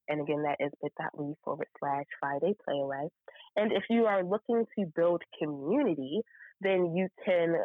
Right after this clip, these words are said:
come to a purposeful play experience, which is similar to the play away in that you will get your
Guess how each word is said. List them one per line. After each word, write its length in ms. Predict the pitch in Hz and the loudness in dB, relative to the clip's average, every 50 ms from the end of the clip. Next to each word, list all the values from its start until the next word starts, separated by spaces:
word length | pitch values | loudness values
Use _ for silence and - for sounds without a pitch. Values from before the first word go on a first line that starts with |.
| - _ _ _ _ _ _ _ - - | -2 _ _ _ _ _ _ _ -6 -2
come 220 | 190 180 170 165 - - | 0 0 0 0 -2 -2
to 160 | 196 175 165 - - | 0 2 2 2 2
a 100 | 160 160 - - | 0 -2 0 0
purposeful 560 | - 185 180 - 196 208 - - 214 226 214 - - - | -2 0 0 0 -2 -4 -2 -2 -2 -2 -2 -2 -4 -2
play 320 | 180 156 143 143 143 147 - - | 0 2 2 2 0 0 -2 -4
experience, 960 | - 160 - - - _ _ _ _ _ - 285 330 330 240 180 156 170 196 - _ _ _ _ - - - - - _ | -4 -4 -4 -6 -14 _ _ _ _ _ 0 2 2 4 4 2 2 2 0 -4 _ _ _ _ -20 -20 -20 -20 -12 _
which 340 | - 202 196 208 196 - - - - - | 0 2 4 4 2 2 -2 -8 -4 0
is 180 | 202 208 196 202 _ _ _ _ _ _ _ _ - | 2 2 2 0 _ _ _ _ _ _ _ _ 0
similar 400 | 277 339 381 359 269 220 202 196 - _ | 2 4 4 4 4 4 2 0 -2 _
to 80 | - 190 | -4 -2
the 80 | 175 - - _ | -2 -4 -2 _
play 200 | - 180 165 165 | 2 2 4 4
away 420 | 165 160 160 151 156 160 156 151 - | 4 2 2 2 2 0 0 0 -2
in 200 | 175 170 170 170 | -2 -2 0 0
that 180 | 170 160 156 - - | 0 0 0 0 -2
you 160 | 160 175 180 170 | -6 -8 -6 -2
will 280 | 165 170 175 190 196 165 - | 2 4 4 4 2 0 0
get 160 | 175 175 - - _ - | 0 0 0 0 _ -4
your 200 | 165 175 180 | -2 -2 -2